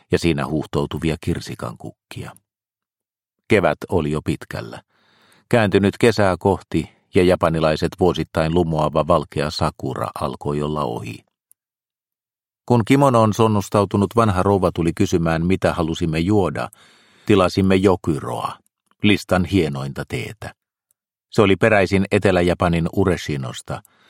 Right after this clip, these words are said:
maailman laadukkaimman teen kasvualueelta. Höyryävää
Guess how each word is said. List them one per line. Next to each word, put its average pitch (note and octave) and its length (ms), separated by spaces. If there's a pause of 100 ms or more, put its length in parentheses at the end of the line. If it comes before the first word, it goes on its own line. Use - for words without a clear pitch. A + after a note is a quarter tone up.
(240)
maailman F2 440
laadukkaimman D2+ 800
teen C#2 340
kasvualueelta. - 1040 (720)
Höyryävää B2 540